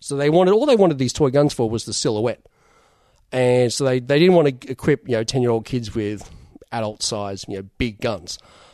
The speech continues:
Um, when, when, when you look at it, look at it realistically.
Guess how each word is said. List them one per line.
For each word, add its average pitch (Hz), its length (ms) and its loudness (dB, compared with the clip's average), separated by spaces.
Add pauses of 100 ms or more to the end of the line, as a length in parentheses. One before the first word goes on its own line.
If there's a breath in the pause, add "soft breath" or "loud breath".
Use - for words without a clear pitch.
(100)
Um, 101 680 -6 (240 loud breath)
when, 113 180 -4
when, 117 140 0
when 113 140 -2
you 110 80 -4
look 113 260 -6
at 107 100 -6
it, 104 140 -10
look 120 180 -6
at 110 100 -2
it 104 60 -8
realistically. 110 640 -4